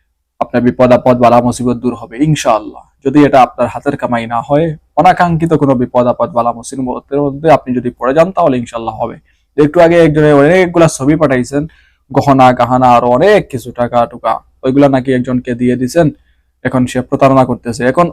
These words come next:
ওইরকম যদি আপনি একদম আবাল সেজে কোনো কিছু বিপদের মধ্যে পড়েন, তাইলে এটা থেকে পরিত্রাণ পাওয়ার জন্য আর কি করবেন? কিছু করার নাই। আর বিবেক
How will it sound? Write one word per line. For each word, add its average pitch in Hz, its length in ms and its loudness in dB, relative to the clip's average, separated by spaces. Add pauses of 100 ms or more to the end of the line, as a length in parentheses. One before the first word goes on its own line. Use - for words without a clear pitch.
ওইরকম 185 440 2
যদি 165 200 4
আপনি 151 240 0
একদম 139 340 2
আবাল 151 400 4
সেজে 143 420 2 (120)
কোনো 131 180 -6
কিছু 127 260 -8 (120)
বিপদের 131 340 -2
মধ্যে 123 240 -2
পড়েন, 117 280 -10
তাইলে 139 200 0
এটা 127 140 0
থেকে 117 220 -8
পরিত্রাণ 113 440 -16
পাওয়ার 113 300 -6
জন্য 110 240 -12
আর 107 200 -6
কি 113 120 -20
করবেন? 113 340 -14
কিছু - 320 -20
করার 151 180 4
নাই। 120 200 -2 (560)
আর 135 60 -4
বিবেক 147 320 4